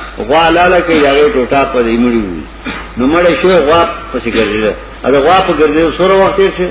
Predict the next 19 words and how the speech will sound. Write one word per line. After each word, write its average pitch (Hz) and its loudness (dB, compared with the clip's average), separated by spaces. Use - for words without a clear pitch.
څلوېښت 120 -2
کاله. 101 -6
نو 113 -8
دا 131 0
د 131 2
ساعتیانو 127 -2
مړی 156 2
و. 135 -6
څلوېښت 151 0
کاله 156 0
مړی 156 0
پروت 151 0
و. 156 -2
دا 139 2
د 131 0
ساعتیانو 143 0
مړی 190 2
و 196 0
نو، 107 0